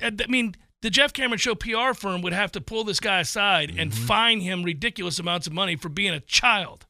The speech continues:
Speaker 2: Yep. Now, if you can do what we think we're capable of next week, I don't know, Clemson could, you know, air it out, play a really good game. But if you handle business, and you handle business in a resounding way next week,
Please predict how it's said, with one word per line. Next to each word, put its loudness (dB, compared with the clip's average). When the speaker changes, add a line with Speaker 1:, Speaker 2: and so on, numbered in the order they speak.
Speaker 2:
Yep. -8
Now, 0
if -10
you -6
can -4
do 0
what -2
we -6
think -4
we're -6
capable -6
of -10
next -6
week, -16
I -14
don't -10
know, -4
Clemson -4
could, -8
you -2
know, -2
air 4
it 4
out, 2
play 0
a -2
really 0
good -8
game. -12
But -8
if -10
you -4
handle 0
business, 0
and -6
you -2
handle 0
business -4
in -6
a -6
resounding -4
way -6
next -8
week, -16